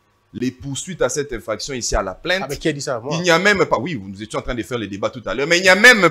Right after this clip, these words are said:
Speaker 1: pas des plaintes qui est subordonnée. Il suffit seulement, comme on l'a dit ici avec l'infraction de lèse-majesté,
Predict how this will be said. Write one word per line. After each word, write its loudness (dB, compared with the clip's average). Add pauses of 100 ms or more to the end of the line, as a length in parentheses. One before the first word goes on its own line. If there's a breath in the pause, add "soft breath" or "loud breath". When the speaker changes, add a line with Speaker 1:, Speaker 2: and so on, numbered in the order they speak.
(100)
Speaker 1:
pas 6 (380)
des 6
plaintes 8
qui -6
est 0
subordonnée. 0
Il 0
suffit 0
seulement, 8
comme 2
on 4
l'a 8
dit 0 (320)
ici -2
avec 0
l'infraction -6
de -6
lèse-majesté, -4